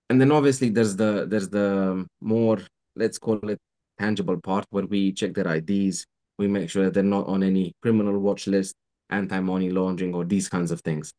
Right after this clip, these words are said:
Um, and that consists through a background check as well. So we believe we do a pretty thorough check. Luckily,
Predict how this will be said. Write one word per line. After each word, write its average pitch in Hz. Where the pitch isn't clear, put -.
Um, 92
and 107
that 107
consists 98
through 95
a 85
background 87
check 85
as 85
well. 95
So 101
we -
believe 190
we 147
do 139
a 127
pretty 127
thorough 113
check. 98
Luckily, 113